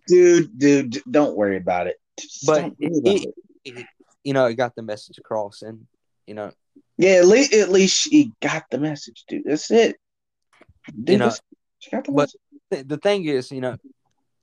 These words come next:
Speaker 2: there have been two failed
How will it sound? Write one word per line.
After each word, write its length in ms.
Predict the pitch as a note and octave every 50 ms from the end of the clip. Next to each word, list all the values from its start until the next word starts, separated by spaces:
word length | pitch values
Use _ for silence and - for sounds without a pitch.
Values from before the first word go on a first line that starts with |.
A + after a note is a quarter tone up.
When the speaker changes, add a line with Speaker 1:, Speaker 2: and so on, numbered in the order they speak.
| _ _ _ - - - - - - - -
Speaker 2:
there 120 | - E3 F#3
have 120 | G3 - _ -
been 180 | F3+ D#3+ D3 -
two 420 | - - - D3+ C#3 C3+ C3 B2+ A#2+ _ _ _ _ _ _ _ _ _
failed 520 | _ _ - C3 B2 B2 A#2+ A#2 A2+ G#2+